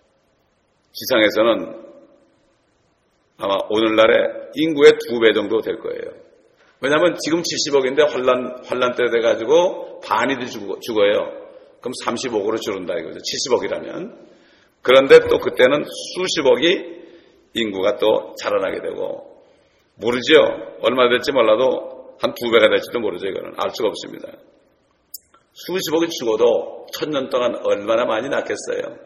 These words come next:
많이 낳을 겁니다. 천 년 기간 끝에는 그렇게 해서 엄청난 인구가 있을 것입니다. 왜냐하면 그때는 전쟁도 없고 질병도 없고 사탄이 사람의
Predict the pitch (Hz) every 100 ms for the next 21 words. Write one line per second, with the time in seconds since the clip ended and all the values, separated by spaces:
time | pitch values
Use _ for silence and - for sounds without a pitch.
0 | - _ _ - - - - - 98 -
1 | 50 - - - - - _ _ _ _
2 | _ _ - 175 196 196 202 202 170 -
3 | 170 180 135 131 123 139 127 101 110 123
4 | 120 110 104 90 104 - - - - -
5 | - - - - _ _ _ _ _ _
6 | _ _ 95 113 120 - 127 117 107 110
7 | 107 113 127 123 110 101 107 120 117 -
8 | 135 127 - - - - - - - -
9 | 95 107 117 92 - - - _ - 98
10 | 101 104 110